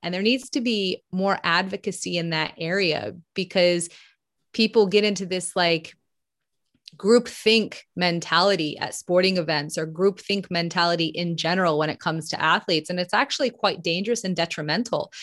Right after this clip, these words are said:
And it really is negative for these athletes' mental health.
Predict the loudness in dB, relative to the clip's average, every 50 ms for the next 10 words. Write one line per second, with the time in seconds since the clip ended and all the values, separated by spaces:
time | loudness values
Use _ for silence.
0 | -14 -6 0 2 2 2 2 2 0 2 4 4 4 6 4 4 4 2 0 0
1 | -2 -2 0 0 0 2 2 2 2 0 -2 -4 -4 -4 -4 -4 -6 -2 0 0
2 | 0 0 0 -4 -6 -6 -4 -6 -6 -6 -4 -6 -6 -4 0 0 2 2 0 -2
3 | -8 -16 -20